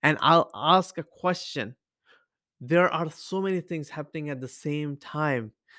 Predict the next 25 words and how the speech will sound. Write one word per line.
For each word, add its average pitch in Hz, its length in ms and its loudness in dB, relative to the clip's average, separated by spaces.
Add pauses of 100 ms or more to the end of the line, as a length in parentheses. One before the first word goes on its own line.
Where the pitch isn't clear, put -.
(140)
There's 127 180 -6
a 123 40 -4
comet, 151 480 0
there 127 100 0
was 113 120 -6
a 123 60 -4
comet 135 380 -6
previously, 151 480 -4
there 135 180 2
are, 127 60 2
like, 120 200 -2
so 151 280 -4
many 147 240 -2
other 127 180 -4 (100)
things 131 240 -6
happening, 123 380 -8
covid, 127 440 -4
et 117 140 -10
cetera. 110 400 -8 (340)
Why 139 360 8
is 156 200 2
all 139 380 2
happening 135 560 -4
right 127 360 4
now? 120 380 2